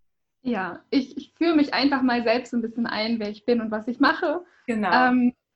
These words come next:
Speaker 1: genau, ich bin Katharina, Katharina Heilen. Das ist tatsächlich auch mein Nachname. Viele denken, das ist irgendwie ein erfundener Name, aber so heiße ich.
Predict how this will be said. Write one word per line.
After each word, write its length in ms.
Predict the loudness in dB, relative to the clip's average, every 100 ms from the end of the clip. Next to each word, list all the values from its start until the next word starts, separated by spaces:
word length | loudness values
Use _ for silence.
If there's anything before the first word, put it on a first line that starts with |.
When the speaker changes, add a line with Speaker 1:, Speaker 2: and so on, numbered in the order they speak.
| _ _ -2
Speaker 1:
genau, 320 | 0 2 -2
ich 160 | -2 -2
bin 140 | -2
Katharina, 580 | -2 -2 0 2 2 0
Katharina 460 | -4 -6 -6 -6
Heilen. 580 | -2 0 4 4 2 -2 _ _ _
Das 120 | -8
ist 120 | -6 -2
tatsächlich 460 | 0 2 0 0
auch 60 | -2
mein 160 | 0
Nachname. 580 | 0 2 2 2 0 -4 -2
Viele 300 | 0 2 0
denken, 420 | 0 0 0 0
das 140 | -4
ist 160 | -10 -8
irgendwie 520 | -4 -4 -4 -6 -6
ein 120 | -8
erfundener 540 | -10 -4 -2 0 0 2
Name, 420 | 2 2 0 -2
aber 200 | -6 -8
so 80 | -6
heiße 320 | -6 -6 -8
ich. 120 | -12